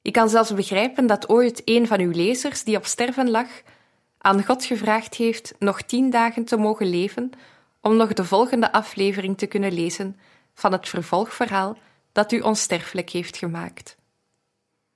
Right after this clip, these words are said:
Zo zie ik u weer, voorzitter Pickwick, terwijl u daar op uw knieën zich voor een verweerde steen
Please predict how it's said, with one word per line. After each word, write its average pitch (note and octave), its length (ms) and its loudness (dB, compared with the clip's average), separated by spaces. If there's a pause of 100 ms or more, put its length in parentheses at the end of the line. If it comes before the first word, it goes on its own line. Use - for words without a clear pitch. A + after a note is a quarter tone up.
(760)
Zo G3 200 2
zie G#3+ 240 0
ik A3+ 100 -10
u G#3+ 140 0
weer, F#3 280 -2
voorzitter G3 540 -4
Pickwick, A#3 500 -4 (360)
terwijl G#3 340 4
u G#3 120 0
daar G3 360 0
op G3+ 160 -2
uw G3 120 0
knieën B3 600 -2
zich - 260 -4
voor G3+ 160 -2
een F#3+ 120 -2
verweerde F#3+ 500 -2
steen G#3 480 -2